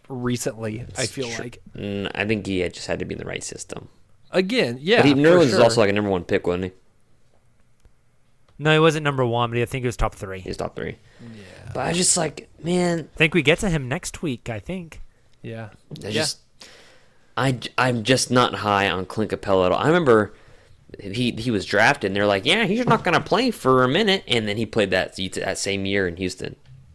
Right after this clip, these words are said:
Speaker 3: Yep. Yep.
Speaker 1: Mm-hmm.
Speaker 3: That is, that is correct. Uh, so,
Speaker 2: Now
Speaker 3: Kami, are you, you would have taken Nurkic here?
Speaker 2: I w-, wasn't taking Nurkic, but I was taking a big.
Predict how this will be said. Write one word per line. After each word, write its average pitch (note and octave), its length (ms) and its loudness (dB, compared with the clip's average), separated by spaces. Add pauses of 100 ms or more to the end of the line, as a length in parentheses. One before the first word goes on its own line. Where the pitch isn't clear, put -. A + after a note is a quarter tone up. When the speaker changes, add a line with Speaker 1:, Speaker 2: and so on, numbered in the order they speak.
(200)
Speaker 3:
Yep. A#2+ 260 -4 (440)
Yep. A#2 180 -4
Speaker 1:
Mm-hmm. C3+ 180 -8 (220)
Speaker 3:
That A2 160 -4
is, A2+ 480 -4
that B2 140 -4
is A#2+ 120 -4
correct. - 480 -6
Uh, A#2 340 -2 (300)
so, C3+ 200 2
Speaker 2:
Now C#3+ 160 6
Speaker 3:
Kami, C3+ 100 4
are B2+ 60 2
you, B2+ 180 2
you D3 240 0
would C#3 40 4
have B2+ 80 -2
taken A#2+ 320 -2
Nurkic A#2 320 -4
here? C3 220 -2 (880)
Speaker 2:
I G#2+ 100 6
w-, G#2+ 360 -2
wasn't A#2 440 0 (320)
taking A#2+ 440 -2
Nurkic, G#2 320 -2
but - 40 2
I G2+ 40 6
was G2+ 100 2
taking G2+ 200 0
a F#2 40 2
big. C3 460 2